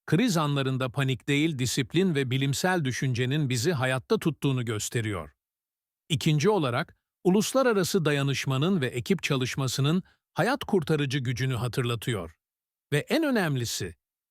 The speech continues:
insanın hayata tutunma iradesinin ne kadar güçlü olduğunu bir kez daha kanıtlıyor. Bu hikaye, derinliklerdeki karanlığa sıkışmış iki adamın umuda sarılarak ve bilimin ışığında yeniden gün yüzüne çıkışının hikayesidir.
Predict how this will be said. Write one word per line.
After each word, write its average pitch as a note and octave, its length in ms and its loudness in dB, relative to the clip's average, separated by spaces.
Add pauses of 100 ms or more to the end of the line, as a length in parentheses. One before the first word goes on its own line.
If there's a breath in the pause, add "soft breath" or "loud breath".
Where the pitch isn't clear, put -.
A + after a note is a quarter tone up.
(100)
insanın A#3 460 2
hayata D#3 560 0
tutunma D3 580 -2
iradesinin C3 800 -2
ne E3 100 2
kadar C#3 300 0
güçlü B2 340 -4
olduğunu B2+ 560 0 (420 soft breath)
bir B3+ 180 2
kez A#3 300 0
daha E3+ 220 2
kanıtlıyor. B2 720 -2 (560)
Bu A#3 160 4
hikaye, C3 640 -2 (320)
derinliklerdeki E3+ 960 2
karanlığa C#3 560 0
sıkışmış C#3 640 -4
iki D3 300 -2
adamın C3 480 0 (320 soft breath)
umuda A3 440 4
sarılarak D3 720 0
ve C3+ 140 0
bilimin C#3+ 440 2
ışığında C3+ 520 0
yeniden C#3 520 0
gün G3 200 2
yüzüne C3+ 420 0
çıkışının D3+ 560 0
hikayesidir. A#2 960 -2